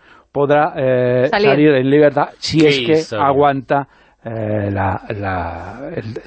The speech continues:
Speaker 1: el temón, ¿no?
Speaker 3: Con esto respondes a un mensaje que nos, eh,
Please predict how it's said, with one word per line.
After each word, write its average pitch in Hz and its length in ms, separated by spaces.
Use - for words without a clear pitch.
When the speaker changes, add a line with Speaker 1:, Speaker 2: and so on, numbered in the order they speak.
Speaker 1:
el 120 180
temón, 113 400
¿no? 131 200
Speaker 3:
Con 143 240
esto 151 380
respondes 151 760
a 151 80
un 143 100
mensaje 143 500
que 143 120
nos, 139 300
eh, 131 220